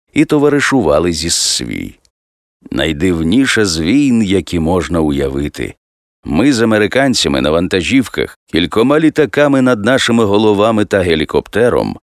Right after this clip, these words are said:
що освітлював місцевість, в оточенні створінь із іншого світу, озброєних луками та стрілами.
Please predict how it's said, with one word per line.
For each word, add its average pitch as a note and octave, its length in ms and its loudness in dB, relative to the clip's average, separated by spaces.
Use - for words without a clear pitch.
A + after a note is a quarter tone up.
що - 260 -2
освітлював D#2 680 -2
місцевість, A2 880 -2
в D2+ 140 -4
оточенні A#2 600 2
створінь A2 580 0
із F2+ 260 0
іншого E2+ 460 -2
світу, G#2+ 640 0
озброєних A#2 840 2
луками B2 520 2
та A2+ 140 0
стрілами. B1+ 840 -4